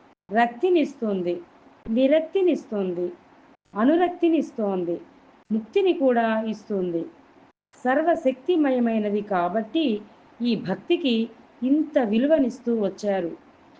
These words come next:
ఏదో ధ్యానం చేస్తున్నాం, భజన చేస్తున్నాం, సాధన చేస్తున్నాం అనుకుంటున్నాం. వీటి ద్వారా భగవంతుడు మనకు ఏనాటికి లభ్యము కాదు.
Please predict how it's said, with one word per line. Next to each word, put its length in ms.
ఏదో 340
ధ్యానం 480
చేస్తున్నాం, 840
భజన 320
చేస్తున్నాం, 760
సాధన 440
చేస్తున్నాం 600
అనుకుంటున్నాం. 800
వీటి 300
ద్వారా 460
భగవంతుడు 560
మనకు 400
ఏనాటికి 760
లభ్యము 560
కాదు. 340